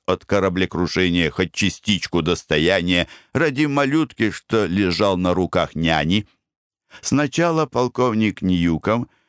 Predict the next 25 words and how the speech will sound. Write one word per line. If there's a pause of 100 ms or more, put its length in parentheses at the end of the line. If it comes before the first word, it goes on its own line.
(140)
не
хотел
и
слышать
об
отъезде
из
Булони. (420)
Рози
будет
скучать
по
нем. (680)
Рози (200)
он
будет
нужен. (840)
Но
по
возвращении
домой, (260)
очутясь
перед
своими
дамами,